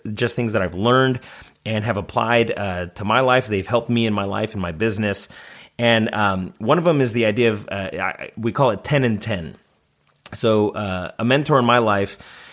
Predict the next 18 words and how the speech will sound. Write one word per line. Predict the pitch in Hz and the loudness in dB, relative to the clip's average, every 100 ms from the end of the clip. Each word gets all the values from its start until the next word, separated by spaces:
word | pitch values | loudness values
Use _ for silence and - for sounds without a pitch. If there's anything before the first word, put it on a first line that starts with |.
| - - | -20 -8
uh, | 117 101 | -4 -2
told | 98 139 123 | 0 2 2
me | 113 98 98 - _ _ - | 2 2 -2 -8 _ _ -4
to, | 110 101 | -2 -2
to | 104 | -2
do | 101 147 | 2 2
this | 151 120 | 2 -2
exercise, | 98 113 95 101 107 | -4 -4 -2 0 0
and | 110 | 2
I'd | 110 | 2
encourage | 110 - 131 110 | 0 2 2 2
you | 117 | 0
to | 113 95 | -2 -4
do | 87 | -6
this. | 87 104 | -4 -4
If | 101 - | -6 -4
you're | 95 | -2
married, | 98 117 127 101 92 | 2 4 4 2 -2